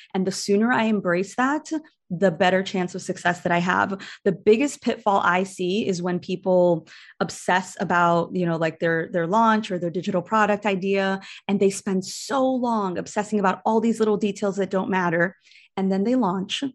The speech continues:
and then it doesn't work. At that point, you've already poured six months, a year into, like, obsessing about your logo and your brand colors and this.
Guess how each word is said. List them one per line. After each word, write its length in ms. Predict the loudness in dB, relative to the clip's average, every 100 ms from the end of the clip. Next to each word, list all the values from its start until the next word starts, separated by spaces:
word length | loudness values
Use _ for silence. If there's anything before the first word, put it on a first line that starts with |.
| _ _ _
and 160 | 0 4
then 80 | 4
it 100 | 2
doesn't 220 | 0 0
work. 320 | -2 -4 -2 -4 -4 _ _
At 160 | -10 -2
that 240 | 0 0 0
point, 380 | 2 2 0 -2
you've 160 | 0
already 260 | 2 2 2
poured 480 | 0 0 2 2 -4
six 340 | -6 -6 -4
months, 240 | -4 -4 -4
a 60 | -4
year 520 | 0 4 4 2 -4 -16 -4
into, 280 | 0 2 2
like, 260 | 2 2 -2
obsessing 480 | -6 -4 -2 2 2
about 220 | 2 0
your 140 | -2
logo 400 | 0 2 4 2
and 100 | 2
your 100 | 0
brand 340 | 0 0 0 -2
colors 340 | 0 0 0
and 160 | -2 0
this. 380 | 2 2 -2